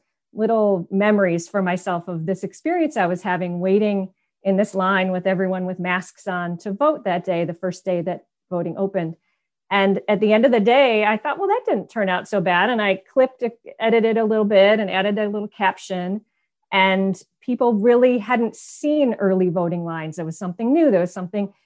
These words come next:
that was interesting to people. "Oh, wow, people are waiting two hours in line to vote." And it took off. So because I was a student of the platform, I understood that this was my opportunity. And I had to figure out what I wanted to say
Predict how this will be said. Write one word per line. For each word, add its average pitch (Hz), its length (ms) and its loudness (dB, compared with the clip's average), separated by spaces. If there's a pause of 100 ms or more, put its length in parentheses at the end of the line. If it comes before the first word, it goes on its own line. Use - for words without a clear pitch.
(240)
that 202 300 4
was 226 200 0
interesting 233 580 -2
to 175 80 -8
people. 175 400 -10
"Oh, 339 160 -2
wow, 269 440 -2
people 226 260 -4
are 233 120 -4
waiting 196 320 2
two 185 200 2
hours 185 300 2
in 185 100 0
line 160 180 -2
to 226 100 -6
vote." 330 380 2 (480)
And 196 500 4 (520)
it 226 160 6
took - 260 0
off. - 360 -2 (400)
So 196 320 6
because 294 680 4
I 311 140 8
was 247 240 6
a 233 60 4
student 262 400 4
of 202 100 4
the 202 80 4
platform, 226 460 2
I 208 160 4
understood 208 440 6
that 165 140 4
this 226 180 4
was 196 140 0
my 190 180 2
opportunity. 165 640 0
And 180 140 -4
I 190 80 4
had 220 180 6
to 196 80 2
figure 190 340 6
out 175 260 4
what 190 200 6
I 233 100 6
wanted 214 320 2
to 202 80 -2
say 165 600 4